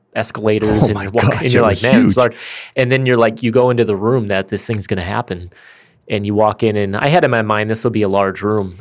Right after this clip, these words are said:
Speaker 1: And then you peek in, and it's just, it blew all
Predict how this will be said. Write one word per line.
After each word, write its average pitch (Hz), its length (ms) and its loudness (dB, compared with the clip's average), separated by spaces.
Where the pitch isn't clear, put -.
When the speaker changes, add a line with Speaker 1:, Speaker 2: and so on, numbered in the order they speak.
Speaker 1:
And 107 140 -2
then 107 180 -2
you 98 100 -6
peek 113 320 -4
in, 107 360 0
and 98 220 -2
it's 92 260 -6
just, 101 420 -2
it 104 260 -10
blew 110 420 2
all 110 640 2